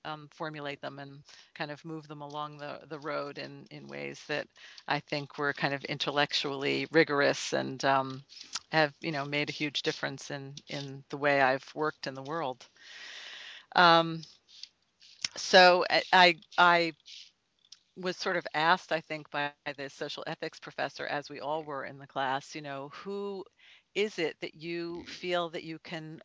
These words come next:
um, who, you know, who are your people? Who can you really have the biggest impact on?" And, um, I went to college in the seventies, and the women's movement was really becoming a very,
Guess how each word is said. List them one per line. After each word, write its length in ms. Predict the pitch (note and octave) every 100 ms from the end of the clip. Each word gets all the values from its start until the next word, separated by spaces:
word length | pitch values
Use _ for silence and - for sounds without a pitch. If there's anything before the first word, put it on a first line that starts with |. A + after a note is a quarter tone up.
| -
um, 460 | D#3 D3 C#3+ D3 D3+ _ _ _ _
who, 120 | - -
you 200 | F#3 F#3
know, 40 |
who 160 | F#3 A#3+
are 100 | A3+
your 180 | F3+ D#3+
people? 520 | - A3 - - -
Who 160 | - G3+
can 280 | - E3+ E3
you 140 | D#3
really 440 | D3 D#3 D3+ D3+ D3+
have 360 | D#3+ D#3 D3
the 100 | -
biggest 360 | C#3+ D#3 D3+ -
impact 480 | F3 E3+ C3+ C3+ -
on?" 260 | C3+ C#3 C#3+
And, 240 | C#3+ C#3+ - - - - _ _
um, 280 | D#3 D3 C#3+
I 160 | - D#3+
went 200 | D#3 D3
to 80 | -
college 460 | D#3 C#3 D3 D3
in 120 | D3
the 80 | C#3+
seventies, 720 | - D3 C#3+ D#3 F#3 G#3 -
and 200 | D3 C#3+
the 100 | C#3
women's 340 | C#3+ D#3+ F3 -
movement 480 | E3 D#3 D#3 D3+ C#3+
was 340 | D3 C3+ -
really 300 | D3 C#3+ C#3+
becoming 500 | C#3+ - C#3 C#3+ C#3
a 40 | C3+
very, 500 | C#3+ C#3+ C#3 C#3